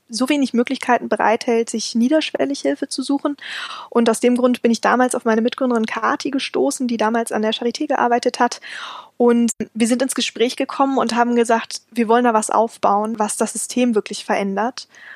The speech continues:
Und wir wollen nicht nur in Anführungsstrichen auch als Psychotherapeutin arbeiten und diese Ausbildung machen von den zusätzlichen vier Jahren, sondern wir wollen, wir wollen das System aufrütteln. Wir waren damals <laughs> ein bisschen größenwahnsinnig, muss man auch sagen, äh, haben lange in einem Pub, äh, geredet in, in England damals und, ähm,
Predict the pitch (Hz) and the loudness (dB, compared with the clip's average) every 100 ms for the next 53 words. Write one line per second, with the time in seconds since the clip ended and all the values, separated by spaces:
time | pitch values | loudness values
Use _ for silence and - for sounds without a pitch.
0 | - 226 214 214 226 220 226 233 247 - | -2 0 2 2 2 4 4 4 2 -2
1 | - - - - - - 226 226 220 220 | -14 -16 -14 -14 -10 -4 0 2 2 2
2 | 220 240 277 254 220 240 226 - 240 240 | 2 4 4 4 0 -2 -4 -2 -2 -2
3 | - - - - _ - 226 226 - - | -4 -12 -18 -20 _ 0 2 0 -2 -4
4 | 240 233 226 - 240 262 - 285 269 254 | -2 -2 -2 0 0 0 -2 -4 -2 0
5 | 254 - 240 240 220 214 - 214 - 269 | 0 -2 -4 -4 -2 2 4 4 2 -2
6 | 262 254 247 240 240 226 226 226 226 233 | 0 -2 -4 -4 -2 -2 -2 -4 -4 -4
7 | 226 226 - 220 214 233 247 226 220 220 | -6 -6 -4 0 2 2 2 0 0 0
8 | 208 214 220 220 220 - - _ - 214 | 0 2 2 0 -4 -12 -20 _ -2 2
9 | 240 214 214 - - 247 - - - 220 | 2 2 -2 -4 0 2 2 -4 -4 -4
10 | - 202 202 202 202 196 202 202 202 - | -2 -2 -2 0 0 2 0 0 -2 0
11 | 294 - 269 233 - 220 233 269 233 208 | 2 4 2 2 -4 -4 0 0 0 0
12 | 202 208 214 214 220 220 220 214 247 214 | 0 0 -4 -4 -6 -2 0 2 2 2
13 | 208 233 240 226 226 220 220 220 220 226 | 4 2 2 0 2 2 2 0 -2 -2
14 | 226 214 214 - 233 - 233 226 220 208 | 0 -2 -2 -2 0 0 0 -2 -4 -4
15 | 208 208 233 226 - 214 214 226 240 247 | -4 -2 0 0 0 -2 -2 -4 -2 0
16 | 226 208 214 220 220 - 214 208 208 208 | 2 2 2 2 0 -4 -4 -2 0 -2